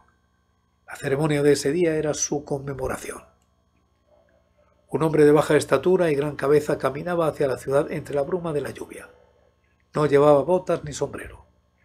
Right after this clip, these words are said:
Lo seguía a cierta distancia un numeroso grupo de jinetes. Era el rey Henry. La muchedumbre permanecía callada e inmóvil como en un funeral mientras el monarca, calado hasta los huesos,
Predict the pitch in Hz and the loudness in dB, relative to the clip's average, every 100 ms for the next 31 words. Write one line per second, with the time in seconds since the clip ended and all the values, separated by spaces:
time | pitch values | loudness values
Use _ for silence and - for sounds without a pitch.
0 | _ 120 - 131 151 127 160 151 131 120 | _ -8 -4 2 2 2 0 -2 -4 -6
1 | - 165 - 156 156 139 143 147 - 120 | -6 -6 -6 -8 -8 -8 -6 -4 -6 -6
2 | 151 170 160 147 - - - - - _ | -8 -4 -4 -6 -10 -16 -16 -18 -20 _
3 | _ _ _ _ _ _ 147 143 143 - | _ _ _ _ _ _ -2 0 -2 -8
4 | _ 135 120 139 131 - - - - _ | _ -16 -4 -2 -2 -6 -10 -12 -20 _
5 | _ _ _ _ _ _ _ _ _ _ | _ _ _ _ _ _ _ _ _ _
6 | _ _ _ 127 143 - 165 185 185 175 | _ _ _ -2 0 2 4 6 6 4
7 | 156 151 131 165 151 147 170 170 151 139 | 2 -2 0 0 0 0 0 0 2 0
8 | 135 175 170 151 - 139 147 165 - 143 | -2 -4 -2 -4 -6 -8 -8 -10 -10 -8
9 | 139 151 151 165 147 139 135 127 135 151 | -2 0 -2 -6 -8 -6 -6 -4 0 -2
10 | 123 - - - 143 170 156 - 127 113 | -2 -8 -18 -8 -6 -2 -4 -2 -4 -2
11 | 160 156 156 - | -2 0 -2 -6